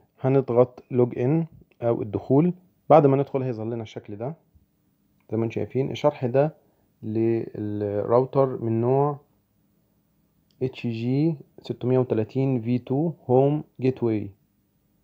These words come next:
اتش جي ستمية وتلاتين في تو. طب هو غالبًا بيبقى يعني متشابه مع بعض الحاجات الأساسية، هي ثابتة يعني. هنضغط على مينتين أو صيانة،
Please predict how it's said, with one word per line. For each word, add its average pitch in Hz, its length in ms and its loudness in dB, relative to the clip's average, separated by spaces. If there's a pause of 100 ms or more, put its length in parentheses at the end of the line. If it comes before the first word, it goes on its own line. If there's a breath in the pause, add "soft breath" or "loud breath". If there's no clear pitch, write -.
(1900)
اتش 117 240 -8
جي 117 400 0
ستمية 120 360 -4
وتلاتين 120 480 -2
في 117 140 -4
تو. 98 260 -8 (540 soft breath)
طب 131 140 4
هو 139 160 6
غالبًا 156 480 6
بيبقى 131 800 0
يعني 120 340 -2
متشابه 127 640 0
مع 117 420 2
بعض 120 280 6
الحاجات 113 460 -6
الأساسية، 127 480 -2
هي 117 40 -2
ثابتة 120 320 -2
يعني. 98 220 -8 (680 soft breath)
هنضغط 156 460 4
على 131 320 4
مينتين 123 540 -6 (320)
أو 127 360 -2
صيانة، 107 500 -6